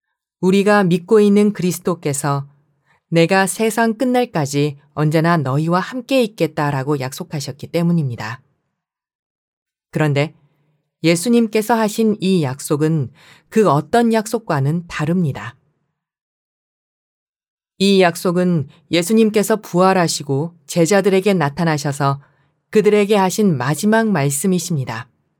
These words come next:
이 약속은 하느님의 아들이신 예수님의 유언과 같으며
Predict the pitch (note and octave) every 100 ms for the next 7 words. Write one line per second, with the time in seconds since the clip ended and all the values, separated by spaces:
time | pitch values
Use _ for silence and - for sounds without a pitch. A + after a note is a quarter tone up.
0 | _ _ _ _ _ _ _ _ _ _
1 | _ _ _ _ _ _ _ F#3+ F#3+ F3
2 | D#3+ - D#3+ E3 D#3+ C#3+ - - - B3
3 | A#3+ A#3 A#3 G#3+ D#3 E3 F#3 F3 F#3+ F3+
4 | E3+ C#3 C#3 G3 F#3 F3+ F#3 C#3+ E3+ G3
5 | G#3 G#3+ F3 C#3 - C3+ C3